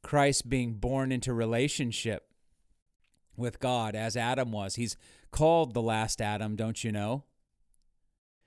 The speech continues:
He was given the first, the same opportunity as the first Adam.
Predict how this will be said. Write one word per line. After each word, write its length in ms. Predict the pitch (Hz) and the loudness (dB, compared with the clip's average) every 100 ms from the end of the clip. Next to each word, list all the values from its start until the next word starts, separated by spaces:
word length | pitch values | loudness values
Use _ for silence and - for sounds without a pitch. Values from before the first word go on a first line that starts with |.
| _ _ _ _ | _ _ _ _
He 140 | 143 | 2
was 160 | 147 113 | 2 4
given 260 | 147 143 | 2 2
the 60 | 123 | -2
first, 540 | - 143 127 - - - | 0 2 2 -2 -4 -10
the 100 | 107 | -2
same 460 | - 147 143 139 131 | 0 2 2 2 -2
opportunity 760 | 127 123 123 139 143 139 123 | -2 -2 -2 0 2 2 2
as 140 | 113 110 | 0 -2
the 80 | |
first 360 | 117 135 147 - | -4 0 0 0
Adam. 460 | 117 107 117 135 | -2 0 0 -2